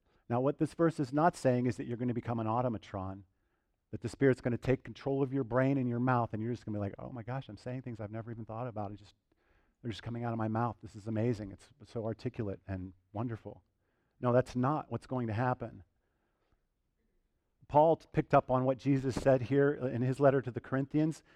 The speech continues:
when he said, "No one that is speaking by the Spirit of God can say Jesus is cursed, and no one can say Jesus is Lord except by the Spirit."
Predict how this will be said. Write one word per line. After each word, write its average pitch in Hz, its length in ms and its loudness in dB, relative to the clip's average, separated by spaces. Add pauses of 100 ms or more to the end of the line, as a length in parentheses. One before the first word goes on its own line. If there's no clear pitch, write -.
(140)
when 123 100 0
he 139 160 2
said, 131 360 6 (160)
"No 143 200 6
one 240 160 6
that 214 100 8
is 170 140 8
speaking 165 440 2
by 123 140 8
the 120 80 2
Spirit 165 380 6
of 123 100 2
God 123 340 8
can 120 140 0
say 135 220 4
Jesus 127 420 0
is 113 140 -8
cursed, - 440 -2 (240)
and 131 140 0
no 147 120 6
one 180 120 6
can 156 160 2
say 147 180 6
Jesus 139 400 2
is 117 160 -4
Lord 135 320 6
except 143 320 0
by 117 140 2
the 110 100 -2
Spirit." 117 460 -4